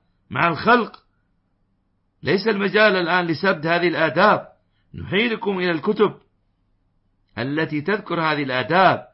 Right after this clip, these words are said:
لكن القصد من هذه المحاضرة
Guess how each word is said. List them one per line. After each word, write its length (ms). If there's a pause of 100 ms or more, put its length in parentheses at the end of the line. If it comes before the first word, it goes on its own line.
(420)
لكن 460
القصد 460
من 120
هذه 180
المحاضرة 680